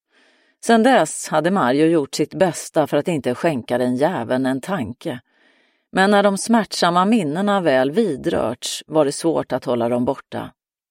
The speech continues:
Han som tog livet av farsan.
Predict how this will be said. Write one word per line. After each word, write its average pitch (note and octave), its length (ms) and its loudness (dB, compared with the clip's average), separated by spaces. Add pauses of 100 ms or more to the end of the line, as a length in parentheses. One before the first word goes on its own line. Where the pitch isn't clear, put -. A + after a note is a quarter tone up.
(200)
Han C#3+ 380 0
som C#3 300 -4
tog D3+ 200 0
livet B2+ 400 -2
av B2+ 100 0
farsan. C3+ 560 -10